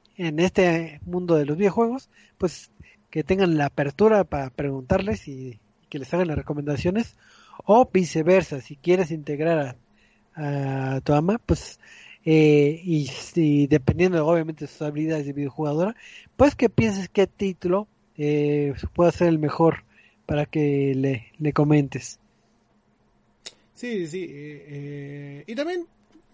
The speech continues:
Speaker 2: eh, recordarle a, a, a los familiares, a los papás y los demás que, este, pues al final del día no es nada satánico del otro mundo el, el, los videojuegos siempre y cuando se, se,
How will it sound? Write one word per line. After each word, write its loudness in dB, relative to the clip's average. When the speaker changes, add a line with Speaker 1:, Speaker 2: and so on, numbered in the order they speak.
Speaker 2:
eh, -10
recordarle -10
a, -12
a, -18
a -20
los -20
familiares, -16
a -16
los -20
papás -18
y -20
los -18
demás -18
que, -16
este, -14
pues -18
al -10
final -10
del -12
día -8
no -8
es -14
nada -10
satánico -10
del -8
otro -12
mundo -10
el, -16
el, -12
los -12
videojuegos -6
siempre -8
y -10
cuando -10
se, -14
se, -16